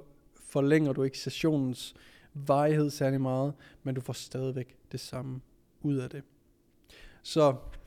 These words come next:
øh, derfor bruger jeg meget,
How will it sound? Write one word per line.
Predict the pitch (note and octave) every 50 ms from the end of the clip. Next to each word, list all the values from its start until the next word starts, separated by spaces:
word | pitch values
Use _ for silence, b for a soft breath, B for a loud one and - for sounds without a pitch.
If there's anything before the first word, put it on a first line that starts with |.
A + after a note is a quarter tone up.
| b b b b - - - - - -
øh, | - D3 D3 C#3+ C#3+ C#3+ C#3 C3+ C#3+ - - -
derfor | G3+ F#3+ D#3+ - D#3+ D3+ D3+ - - - - - - - - - - - - - - - - - - - - - - -
bruger | - C3 C#3+ D3
jeg | D3 C3+
meget, | B2+ B2 A#2+ A#2+ B2+ C3 C#3 C3